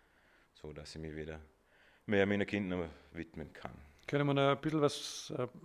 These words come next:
Speaker 2: Berufliches erfahren? Bachmann Elektronik, viele kennen die Firma, viele auch nicht. Was macht sie genau? Was ist deine Aufgabe?
Speaker 1: Ja, gern. Die Firma Bachmann Elektronik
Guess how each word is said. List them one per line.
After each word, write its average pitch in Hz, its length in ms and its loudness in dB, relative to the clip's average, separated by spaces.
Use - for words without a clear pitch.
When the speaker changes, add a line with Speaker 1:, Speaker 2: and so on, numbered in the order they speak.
Speaker 2:
Berufliches 151 560 4
erfahren? 143 420 2
Bachmann 139 380 0
Elektronik, 135 640 0
viele 131 280 -2
kennen 131 280 0
die 139 100 -2
Firma, 143 280 0
viele 120 300 2
auch 101 80 4
nicht. 127 260 -2
Was 110 100 -2
macht 117 260 -4
sie 131 100 -4
genau? 117 420 -2
Was 123 160 -8
ist - 120 -8
deine 113 220 -6
Aufgabe? 135 320 -8
Speaker 1:
Ja, 135 280 0
gern. 113 360 4
Die 104 60 0
Firma 110 220 4
Bachmann 113 280 4
Elektronik 104 720 2